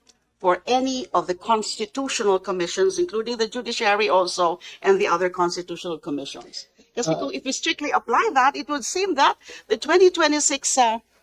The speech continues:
Speaker 1: budget should also be at least thirty-five billion.
Speaker 2: Yes, Madam Chair.
Speaker 1: Okay.
Speaker 2: Siguro po, the, the, uh, the best explanation na lang po doon, Madam Chair, and thank you very much for the question, is because yung pong twenty twenty-five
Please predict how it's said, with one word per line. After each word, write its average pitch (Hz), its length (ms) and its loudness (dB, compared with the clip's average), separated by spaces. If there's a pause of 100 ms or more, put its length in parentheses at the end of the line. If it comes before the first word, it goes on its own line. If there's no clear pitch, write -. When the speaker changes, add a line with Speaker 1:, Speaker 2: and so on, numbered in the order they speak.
(300)
Speaker 1:
budget 285 500 2
should 294 140 -2
also 269 320 2
be 240 240 2 (1200)
at 226 160 2
least - 560 0 (160)
thirty-five 220 640 2
billion. 185 480 -2 (400)
Speaker 2:
Yes, 151 160 2
Madam 135 240 0
Chair. 127 320 -4 (160)
Speaker 1:
Okay. - 240 -8
Speaker 2:
Siguro 226 320 4
po, 214 240 6
the, 180 160 6
the, 175 160 6
uh, 170 240 2
the 156 320 2 (400)
best 175 320 4
explanation 160 640 0
na 151 80 2
lang 147 160 2
po 147 160 -2
doon, 147 160 2
Madam 139 240 2
Chair, 151 160 0
and 139 80 -4
thank 139 240 -2
you - 20 -4
very 139 160 2
much 131 220 -2
for 135 80 -4
the 135 80 -4
question, 127 560 -4 (480)
is 147 160 -2
because 170 320 4
yung 165 160 2
pong 165 160 4
twenty 175 320 6
twenty-five 160 1200 0